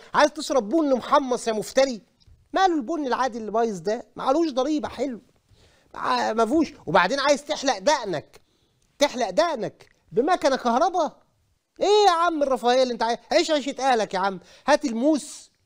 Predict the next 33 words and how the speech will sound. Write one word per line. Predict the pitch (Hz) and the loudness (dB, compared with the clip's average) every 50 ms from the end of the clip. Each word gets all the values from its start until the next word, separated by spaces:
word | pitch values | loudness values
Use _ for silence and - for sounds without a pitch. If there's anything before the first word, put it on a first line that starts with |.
| _ _ _ _ _ _ _ _ _ _ - - | _ _ _ _ _ _ _ _ _ _ -8 -6
كان | 190 185 | -4 -4
اسمه | 196 185 - 190 175 175 | -4 -4 -4 -2 -2 -2
ايه؟ | 175 156 | 0 4
لورد | 170 214 262 277 240 196 165 156 | 6 6 6 6 4 -2 -8 -10
ولا | 170 160 156 156 | -8 -8 -6 -8
مش | 147 143 | -6 -6
عارف | 170 190 190 - - | -4 -4 -4 -6 -4
ناست | 185 214 202 - 190 - 170 | -4 -4 -4 -4 -6 -6 -4
ولا | 156 170 | -4 -2
ايه | 196 214 | -2 -2
الموس | 226 262 302 269 | 0 0 -2 -2
ده، | 220 202 285 330 311 - _ _ _ _ _ - | 0 2 0 0 0 -4 _ _ _ _ _ -10
وحك | 180 - - 311 302 - - 254 | -2 2 4 4 4 2 -2 -6
في | 226 - | -4 -4
المكنه | 233 220 240 269 262 262 240 233 | -2 -2 -2 -2 -2 -2 -4 -4
ب | 185 180 185 202 202 208 | -4 -4 -4 -4 -2 -4
عشرين | 196 185 - - 226 214 | -4 -6 -6 -8 -8 -8
وما | 202 196 175 226 262 262 | -8 -10 -4 0 0 0
تحلقش | 262 262 - 254 262 233 175 208 | 0 -2 -4 -4 -4 -4 -4 0
دقنك، | 185 196 175 160 156 - | 0 0 0 0 -4 -4
سيبها | - 208 196 190 | -2 0 0 0
سن. | 175 - 185 175 156 135 113 120 _ _ _ _ _ - - _ _ _ _ _ _ _ _ _ _ _ _ _ _ _ - | 0 0 0 -2 -2 -4 -8 -12 _ _ _ _ _ -20 -20 _ _ _ _ _ _ _ _ _ _ _ _ _ _ _ -6
آه، | 208 240 240 226 226 | -4 -4 -2 -2 -4
انت | 226 202 - | -2 2 2
في، | 240 247 247 - 277 277 269 | 2 2 2 0 -2 -2 0
ولا | 240 226 240 247 302 277 | 4 6 6 6 6 4
وهتجيب | 262 240 220 226 180 180 311 311 | 2 2 2 0 -2 -2 -2 0
لي | 294 262 | 2 2
مكنه | 277 285 285 262 226 202 | 2 2 0 -2 -2 0
لل-، | 190 185 175 165 170 | 0 -2 -2 -2 -4
للشاي | 170 156 156 160 151 - - - 262 277 | -4 -4 -4 -6 -6 -4 0 2 2 2
والكافيه | 269 233 - - 196 170 185 262 240 | 2 0 0 -2 -2 -2 -2 -2 -2
كمان، | 233 226 247 262 233 | -2 -2 -2 -2 -4